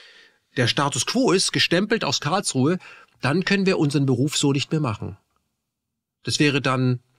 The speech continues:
gerade in Deutschland wieder ein interessantes Datum, wo das eben draufsteht, diese Art von Einschränkung. Dann muss man sich überlegen,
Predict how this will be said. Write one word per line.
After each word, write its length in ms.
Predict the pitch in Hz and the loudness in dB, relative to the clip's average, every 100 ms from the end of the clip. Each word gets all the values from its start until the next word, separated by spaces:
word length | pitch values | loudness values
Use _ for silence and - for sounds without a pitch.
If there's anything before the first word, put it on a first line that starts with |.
| _ _ _ _ - | _ _ _ _ -4
gerade 280 | 123 147 143 | 0 2 2
in 140 | 123 | 2
Deutschland 480 | 131 160 - 170 139 | 2 2 0 0 0
wieder 180 | 139 135 | 0 0
ein 120 | 131 | -2
interessantes 460 | 120 - 131 123 | -4 -4 -4 -2
Datum, 300 | 131 139 156 | -2 0 0
wo 60 | 135 | 0
das 140 | 131 | 0
eben 200 | 139 120 | 0 -2
draufsteht, 480 | 113 113 127 - 185 | 0 0 -2 -2 -2
diese 180 | 175 170 | 0 0
Art 140 | 143 | -2
von 140 | - 139 | -2 -2
Einschränkung. 520 | 131 147 151 151 127 | 0 0 0 0 0
Dann 260 | 127 147 151 - - - - - | 0 0 -2 -6 -18 -20 -8 0
muss 200 | 147 175 | 2 4
man 100 | 170 | 2
sich 80 | |
überlegen, 640 | 151 147 147 151 165 165 | 2 2 2 4 2 0